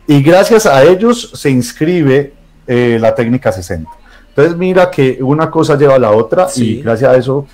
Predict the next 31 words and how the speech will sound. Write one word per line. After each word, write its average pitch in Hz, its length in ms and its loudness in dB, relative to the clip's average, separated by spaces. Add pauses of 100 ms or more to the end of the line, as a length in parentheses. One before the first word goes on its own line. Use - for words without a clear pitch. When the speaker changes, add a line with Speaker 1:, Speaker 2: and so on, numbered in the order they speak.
(260)
Speaker 1:
a, 117 100 0
a, 120 420 0
a, 113 260 0
a 123 140 0
esto, - 580 0
a, 120 300 0
a 117 60 2
esta 143 380 0
sinergia 127 640 -4
que 101 240 -8 (380)
alrededor 110 600 0
del 131 220 0
RoboJam 117 560 0
pudimos 120 360 -4
tener 107 320 -4
más 120 200 -4
equipos 120 400 -6
de 98 100 -6
Irapuato. - 500 -12 (340)
Speaker 2:
Así 143 360 -4
Speaker 1:
Entonces 151 560 2
Speaker 2:
es. - 20 0
Y, 202 280 0
y 190 180 0
mister 180 340 0
Roboto, 190 300 2
yo, 175 300 2
yo 170 400 2
quiero 190 280 2
también 185 380 0
felicitar 175 840 -2